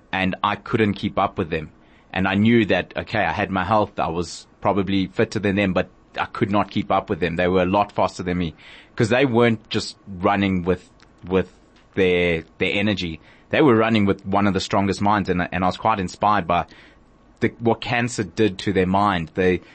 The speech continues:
they knew that their mind would beat cancer, and they had to really focus on that. And, and, and you learn quite a lot about the human body. Imagine now figuring out at, like, a young age how powerful your mind is. And you would never have realized that if you weren't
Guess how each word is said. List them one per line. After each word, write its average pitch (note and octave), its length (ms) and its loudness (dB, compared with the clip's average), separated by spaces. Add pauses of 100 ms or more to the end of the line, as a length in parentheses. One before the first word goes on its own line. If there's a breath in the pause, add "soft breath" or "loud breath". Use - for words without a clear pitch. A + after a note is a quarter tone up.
(120 loud breath)
they G2 120 2
knew A2 260 4
that F#2 200 0
their G2 100 2
mind F#2 440 0 (420)
would G#2 220 0
beat G2+ 260 0
cancer, F#2+ 540 -4 (560 soft breath)
and F2+ 220 -2
they F#2 120 2
had G2+ 220 -4
to G2 100 -2
really F#2 320 2
focus F#2 460 -2
on F2+ 120 -2
that. E2+ 140 0
And, F2 180 -4 (220 loud breath)
and, C#3+ 200 0
and D3+ 200 0
you D#3 80 2
learn E3 260 2
quite D3 320 0
a C#3 60 2
lot A#2+ 220 2
about G#2+ 320 -2
the G2+ 80 0
human A2 360 2
body. G#2 260 2
Imagine A#2+ 420 0 (260 loud breath)
now G#2+ 200 0
figuring A2+ 460 0
out G#2 220 0
at, F2+ 140 -2
like, F#2 180 -2
a G2+ 40 0
young G2 300 0
age F#2+ 240 -2
how G2+ 220 -2
powerful F#2 720 -2
your F2 200 0
mind F2 340 0
is. F2+ 340 -2 (320 loud breath)
And B2+ 160 2
you D3 80 4
would D3 120 4
never D#3+ 260 2
have B2 280 0
realized A2 520 4
that G2+ 160 2
if F#2 140 -4
you G2+ 80 0
weren't G#2 280 0